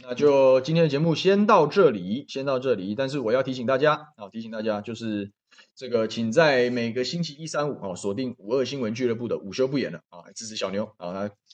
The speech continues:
帮，帮忙订阅，帮忙分享啊。那一样，这个时间既然差不多了，就，我们就继续帮我们的中华健儿加油啊，我们可以继续看奥运，希望他们通通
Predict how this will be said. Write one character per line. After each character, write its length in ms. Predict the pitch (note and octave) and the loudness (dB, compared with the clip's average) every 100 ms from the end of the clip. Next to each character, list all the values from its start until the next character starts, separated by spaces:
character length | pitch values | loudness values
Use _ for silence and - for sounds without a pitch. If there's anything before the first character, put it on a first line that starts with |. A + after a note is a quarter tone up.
| _ | _
帮， 160 | - A#2 | -12 -8
帮 100 | A#2+ | -6
忙 120 | G#2+ | -6
订 120 | G#2 | -8
阅， 100 | A2+ | -10
帮 120 | - G#2 | -12 -20
忙 80 | F#2 | -18
分 140 | G#2 | -18
享 120 | G2+ _ | -18 _
啊。 160 | F#2 - _ - - _ | -20 -20 _ -20 -20 _
那 540 | B2+ B2+ A#2+ A2+ A#2 | 0 2 2 2 0
一 60 | C3 | 6
样， 420 | G3 - - - | 6 6 -2 -18
这 120 | - A2 | -14 -8
个 200 | G2 F#2+ | -6 -6
时 160 | A#2 | -2
间 380 | C3 D#3 D#3 D#3 | 2 4 4 0
既 120 | D#3 | -2
然 120 | C#3+ | -2
差 140 | B2+ C#3 | 0 -2
不 80 | C#3 | 2
多 100 | B2+ | 2
了， 240 | G2+ F2+ | 2 0
就， 560 | E2+ A2+ F#2+ F2+ E2+ _ | -4 -4 -2 -4 -8 _
我 100 | F2+ | -20
们 80 | D#2+ | -20
就 120 | A2 | -20
继 140 | A2 A2 | -14 -10
续 140 | A2+ | -10
帮 180 | G2+ G2+ | -12 -14
我 60 | |
们 140 | E2+ F2+ | -16 -14
的 120 | F#2+ | -10
中 140 | F#2+ A#2 | -6 -4
华 100 | G#2 | -2
健 160 | A#2 | -4
儿 80 | G2+ | -4
加 140 | G#2+ A2 | -2 -2
油 100 | F2 | -4
啊， 400 | - _ _ - | -8 _ _ -20
我 80 | |
们 100 | F#2 | -18
可 60 | G2+ | -14
以 40 | |
继 140 | A2 A#2+ | -14 -12
续 60 | |
看 120 | A#2+ B2+ | -8 0
奥 140 | C#3 | 2
运， 160 | C3 - _ _ | 2 -4 _ _
希 160 | - B2 | -12 -4
望 120 | B2 | -2
他 100 | A2+ | -2
们 80 | A#2+ | -4
通 160 | G#2+ B2+ | -4 -4
通 220 | B2 A#2+ | -4 -6